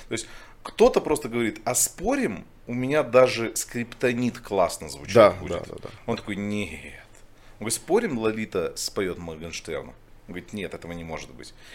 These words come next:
Speaker 1: И я уверен, что там есть какие-то закулисные ставки очень большие. Может быть, футбольные клубы ставят на кон, да? Ну, мы понимаем, про кого. И вот, э, мы про-, мы, мы как зрители-то, мы ж не понимаем, какого чёрта происходит. Но,
Speaker 2: Естественно,
Speaker 1: но, но происходит это
Speaker 2: естественно.
Speaker 1: круто.
Speaker 2: Да. Ну и вот это,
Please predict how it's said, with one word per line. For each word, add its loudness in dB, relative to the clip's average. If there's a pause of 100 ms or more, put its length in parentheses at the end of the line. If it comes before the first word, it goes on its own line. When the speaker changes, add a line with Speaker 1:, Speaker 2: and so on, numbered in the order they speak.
Speaker 1:
И -4
я 6
уверен, 4
что -6
там 2
есть -2
какие-то -8
закулисные -6
ставки 0
очень -4
большие. -6 (240)
Может -4
быть, -10
футбольные -4
клубы -8
ставят -2
на 0
кон, -8
да? 0
Ну, -2
мы -4
понимаем, -4
про -14
кого. -10 (340)
И -8
вот, -4
э, 0
мы -2
про-, 0
мы, 0
мы -2
как -8
зрители-то, -2
мы -8
ж -16
не -14
понимаем, -4
какого -8
чёрта -8
происходит. -8 (140)
Но, 8
Speaker 2:
Естественно, 10 (120)
Speaker 1:
но, -8
но 4
происходит 4
это 2
Speaker 2:
естественно. -6 (140)
Speaker 1:
круто. -12 (360)
Speaker 2:
Да. 8 (320)
Ну 12
и 12
вот 12
это, 8